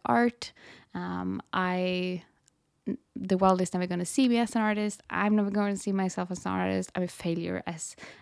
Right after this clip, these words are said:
at my attempt to be an artist. There's never gonna be creativity in my life.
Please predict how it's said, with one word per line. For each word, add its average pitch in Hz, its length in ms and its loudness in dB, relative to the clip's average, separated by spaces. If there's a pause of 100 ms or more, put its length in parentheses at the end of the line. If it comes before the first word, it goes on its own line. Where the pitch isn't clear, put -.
at 190 200 -2
my 180 140 -2
attempt - 640 -8
to - 80 -10
be 175 220 -4
an - 80 -6
artist. - 420 -10 (300)
There's 175 160 0
never 170 280 0
gonna 123 200 0
be - 340 -4
creativity - 460 -6
in - 80 -4
my - 80 -6
life. - 320 -10